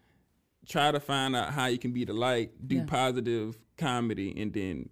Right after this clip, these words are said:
Speaker 1: bring that to, like, an audience.
Speaker 2: Yeah.
Speaker 1: That's how I
Speaker 2: That's
Speaker 1: kinda came up
Speaker 2: good.
Speaker 1: with it.
Speaker 2: That's good. So you, let's talk about this. We had kinda said, um, you told me about your wife. She came from a, a pastor. She's a pastor kid.
Speaker 1: Yeah.
Speaker 2: Kid. And, you know, you said you battled with,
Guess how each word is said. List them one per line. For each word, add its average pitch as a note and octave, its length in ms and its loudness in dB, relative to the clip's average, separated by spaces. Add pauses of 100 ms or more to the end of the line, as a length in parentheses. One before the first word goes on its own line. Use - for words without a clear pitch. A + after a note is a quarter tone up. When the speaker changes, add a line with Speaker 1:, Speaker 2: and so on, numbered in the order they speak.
(160)
Speaker 1:
bring G#2+ 260 -2
that E2+ 200 -8
to, A2 100 -4
like, G2 240 -8
an - 140 -12
audience. F2 600 -8
Speaker 2:
Yeah. D#3 280 -4 (360)
Speaker 1:
That's - 180 -6
how - 100 -6
I - 140 -8 (220)
Speaker 2:
That's A2+ 200 -4
Speaker 1:
kinda A2 120 -10
came G#2+ 140 -6
up G2 80 -8
Speaker 2:
good. - 80 -8
Speaker 1:
with - 120 -8
it. - 120 -16 (140)
Speaker 2:
That's E3+ 200 -8
good. E3 200 -10
So F3 80 -6
you, E3+ 240 -4 (400)
let's F3+ 100 -16
talk E3 240 -10
about D#3+ 260 -6
this. D#3+ 160 -6
We E3 120 -4
had D3+ 280 -4
kinda E3 240 -4
said, D3 440 -10
um, D3 480 -6 (140)
you - 60 -20
told D#3+ 180 -6
me D#3+ 40 -4
about C#3+ 400 -8
your D3+ 140 -10
wife. C#3 300 -8 (760)
She - 160 -6
came C#3+ 280 -2
from C#3 220 -6
a, C#3+ 160 -8 (100)
a C#3+ 340 -10
pastor. C#3 580 -12
She's - 220 -14
a D3+ 60 -10
pastor C#3 400 -12
kid. - 260 -18 (240)
Speaker 1:
Yeah. B2 320 0
Speaker 2:
Kid. - 220 -8 (540)
And, D3 680 -2
you D#3+ 140 -6
know, D3 200 -2
you D#3 220 -8
said D3 240 -6
you D#3 200 -8
battled D3+ 500 -4
with, D3+ 240 -6